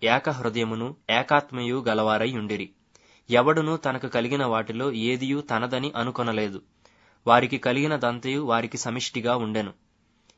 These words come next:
ఇదియుగాక, అపోస్తలులు బహుబలముగా ప్రభువైన యేసు పునరుద్ధానమును గూర్చి సాక్ష్యమిచ్చిరి. దైవకృప అందరి యందు అధికముగా ఉండెను.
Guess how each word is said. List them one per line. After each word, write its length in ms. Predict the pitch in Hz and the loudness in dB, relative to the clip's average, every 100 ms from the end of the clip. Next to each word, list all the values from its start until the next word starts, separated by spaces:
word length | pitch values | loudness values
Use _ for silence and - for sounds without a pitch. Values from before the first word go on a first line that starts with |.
| - | -4
ఇదియుగాక, 760 | 123 147 160 120 113 120 135 151 _ _ 120 | 2 2 4 4 2 2 -2 -2 _ _ -2
అపోస్తలులు 600 | 113 160 - 151 143 135 | 2 0 0 0 2 2
బహుబలముగా 840 | 120 120 110 120 143 117 110 139 _ _ - | 0 0 2 2 0 0 -2 -4 _ _ 0
ప్రభువైన 480 | 127 127 160 165 156 | 2 4 2 2 0
యేసు 340 | 117 135 147 147 | 2 2 2 -2
పునరుద్ధానమును 800 | 127 123 143 131 131 123 123 117 | -2 -2 -2 -4 -4 -2 -4 -4
గూర్చి 300 | 113 113 117 | -4 -6 -2
సాక్ష్యమిచ్చిరి. 800 | 117 117 - 120 113 - 98 - _ _ _ _ _ _ - | -2 -2 -4 -4 -4 -4 -4 -8 _ _ _ _ _ _ 2
దైవకృప 540 | 123 147 160 151 131 | 4 4 2 0 -2
అందరి 420 | 147 117 123 139 131 | -2 -2 0 0 2
యందు 400 | 123 120 139 117 | -2 -2 -2 -2
అధికముగా 580 | 113 139 131 120 113 117 | -2 -2 -2 0 2 2
ఉండెను. 380 | 110 110 101 | 2 0 -2